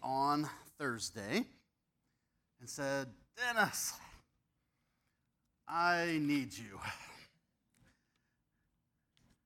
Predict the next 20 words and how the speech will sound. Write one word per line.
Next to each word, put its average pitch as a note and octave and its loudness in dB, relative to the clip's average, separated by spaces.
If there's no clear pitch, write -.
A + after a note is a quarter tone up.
I, C#3 -2
uh, A#2 -2
been C#3+ 0
kinda E3+ 2
busy D#3 -2
with C#3+ -4
Jenny D#3 2
this C#3 -4
week, D3+ -2
and A#2 -6
would C3 -14
you D3+ -2
be D3 2
willing C#3 2
to A#2 -4
step B2 -2
in A#2+ -4
on A#2+ -10
Sunday?" F2 -10
I - -20